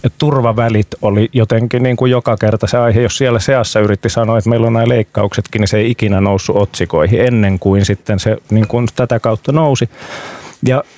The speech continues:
ja kyllä se oli musta niin kuin ihan tervetullut keskusteluavaus. Joskushan se keskustelu oli pakko aloittaa. Et meidän tilanne on käytännössä, että eihän meillä ole vieläkään nyt sen tiistain jälkeen tietoa siitä,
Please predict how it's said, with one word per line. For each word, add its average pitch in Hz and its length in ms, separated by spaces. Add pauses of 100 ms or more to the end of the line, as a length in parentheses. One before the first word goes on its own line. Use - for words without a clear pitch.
(140)
ja 139 100
kyllä 220 200
se 175 80
oli 220 140
musta 165 240
niin 151 60
kuin 147 140
ihan 131 220 (120)
tervetullut 92 640
keskusteluavaus. 92 920
Joskushan 107 440
se 90 100 (160)
keskustelu 92 520
oli 92 120
pakko 95 360
aloittaa. 92 380
Et 90 80
meidän 143 200
tilanne 135 360
on 135 100
käytännössä, 143 460
että 147 140
eihän 139 160
meillä 156 160
ole 147 100
vieläkään 101 680 (120)
nyt 120 200
sen 123 160
tiistain 120 440
jälkeen 110 460
tietoa 101 420
siitä, 104 300